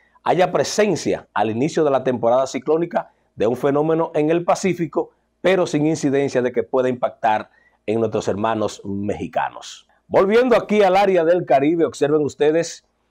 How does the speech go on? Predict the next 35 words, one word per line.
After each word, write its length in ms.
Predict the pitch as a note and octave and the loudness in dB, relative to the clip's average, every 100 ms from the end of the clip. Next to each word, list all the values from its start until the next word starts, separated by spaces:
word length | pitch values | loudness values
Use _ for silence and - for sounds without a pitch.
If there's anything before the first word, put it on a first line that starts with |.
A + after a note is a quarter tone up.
| _ _ | _ _
cómo 320 | - F#3 F#3+ | 0 2 0
se 160 | - D3 | 0 0
ve 180 | D3 D#3 | 2 2
la 120 | C#3 | 2
energía 640 | B2+ A2 - G3+ B3 G#2+ - _ _ _ | 0 -2 -2 -2 0 -4 -8 _ _ _
en 220 | E2+ G2 | -6 -2
esta 560 | C3 C3+ - C#3 B2+ A2+ | 0 -2 0 2 2 0
mañana 480 | G#2 G2+ G2+ C3 C3+ | -4 -4 -2 0 0
del 180 | A#2 A2+ | 0 0
domingo, 540 | G#2 B2 F3+ G#2+ G#2 | 0 0 -2 -2 -4
un 180 | - C#3 | -4 -4
ambiente 640 | B2 A#2 C3+ C#3 C#3 D3 D3 _ _ _ _ A#2 | -4 0 0 0 -2 -2 -2 _ _ _ _ 0
de 300 | A#2 B2 B2 | 2 2 0
energía, 540 | A#2 G#2+ F#2+ D3+ G3 | 0 0 0 0 0
sobre 240 | C#3 A2+ - | 0 -2 -2
todo 220 | B2 B2 | -2 -4
en 80 | A2 | -4
República 500 | G2+ - A2+ A#2 A2 | -10 -8 -4 -2 -2
Dominicana. 640 | G2 F#2 E2+ A#2+ D#3+ D#3+ _ _ _ _ | -2 -6 -2 0 0 -6 _ _ _ _
Puerto 300 | B2+ C3 C3 | -2 2 2
Rico, 480 | C3 A3+ A3+ F3+ - | 2 0 2 0 0
como 180 | C3+ | -2
usted 320 | B2 - D3+ D3+ | -2 0 0 2
puede 220 | D3+ D3 | 2 2
observar, 640 | C3 C3 C3 E3+ - - _ _ - | 0 0 2 2 0 -6 _ _ -6
ya 380 | G#2+ C#3 F3+ - | 2 2 2 -2
por 160 | C3+ C3 | 0 2
el 100 | A#2+ | 0
sureste 480 | B2 B2+ F3+ - E3+ | 0 0 0 0 0
lo 160 | B2 | 0
que 80 | A#2+ | -2
le 60 | G#2+ | -4
está 200 | - C3 | -2 0
llegando 440 | C3 B2+ C3+ B2+ | 2 0 0 0
es 240 | C#3 - | -2 -8